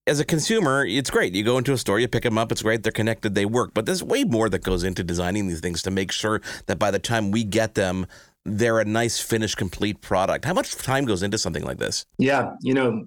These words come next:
Speaker 2: years and years of development goes into all the products that we, we bring to market. Obviously, it starts with the customer. You know, we always think about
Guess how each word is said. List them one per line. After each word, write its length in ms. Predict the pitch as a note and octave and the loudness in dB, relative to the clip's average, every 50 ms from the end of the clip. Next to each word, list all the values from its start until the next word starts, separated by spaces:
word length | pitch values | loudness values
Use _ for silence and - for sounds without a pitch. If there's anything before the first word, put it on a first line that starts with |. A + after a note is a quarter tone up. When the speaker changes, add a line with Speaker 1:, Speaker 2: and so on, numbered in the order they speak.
| - - | -8 -6
Speaker 2:
years 360 | A#2 A#2+ B2+ D3+ E3+ D#3+ D3 | -2 0 2 2 2 2 2
and 100 | D3 D3 | 2 2
years 240 | C#3+ C#3+ C#3+ C3 A#2+ | 2 2 2 2 2
of 200 | C3 B2+ A#2 A#2 - - A2+ A#2+ - | 2 2 2 0 -4 -8 -12 -6 -4
development 460 | A#2 A#2 A#2 C3 C3+ C3+ B2+ A#2+ G#2+ | -2 0 2 2 2 2 2 0 0
goes 220 | A#2+ B2 A#2+ A#2 A#2 | 0 0 2 2 0
into 240 | A2+ A#2 B2+ A#2+ | -2 0 0 0
all 100 | A#2 A#2+ | 2 2
the 120 | A#2 A2+ - - | 0 -2 -4 -4
products 360 | - A#2 A#2 A2+ A2 - - | -2 -2 -2 -2 -2 -2 -2
that 140 | - A2 G#2+ | -2 0 0
we, 340 | G#2 A2 A2 A2 G2+ - - _ _ - | 0 0 0 0 -2 -6 -10 _ _ -2
we 100 | B2 A2+ | 0 2
bring 220 | A#2+ B2 B2 A#2 | 2 2 0 0
to 80 | A#2+ A2 | 0 -2
market. 480 | A2 A2+ A#2 A2 A2+ - A2 - - - _ _ _ _ _ _ _ _ _ - _ | 0 0 0 -2 0 0 -2 -2 -2 -6 _ _ _ _ _ _ _ _ _ -4 _
Obviously, 380 | C#3+ C#3+ D3 C#3+ B2+ B2+ E3+ D#3+ | 2 2 2 2 2 2 2 2
it 60 | C3+ | 2
starts 280 | - - D3 C#3+ C#3 C#3+ | 2 2 2 2 2 0
with 100 | C3+ - | -2 -4
the 60 | C3 | -2
customer. 560 | - C#3 C3 A#2 - - A#2+ A2 G#2 A2 G#2 | 0 0 0 0 0 -2 -2 -2 -2 -2 -4
You 140 | G2+ G2+ A#2 | -2 0 0
know, 80 | B2 A#2+ | 2 2
we 120 | A#2+ B2+ | 2 2
always 260 | B2+ C3 C3+ B2 B2+ | 4 2 2 0 0
think 160 | - C3+ A#2+ B2 | 0 -2 0 0
about 440 | G#2+ A#2 A#2+ A#2 A#2 A#2 A#2 - | 0 2 2 2 2 0 -2 -6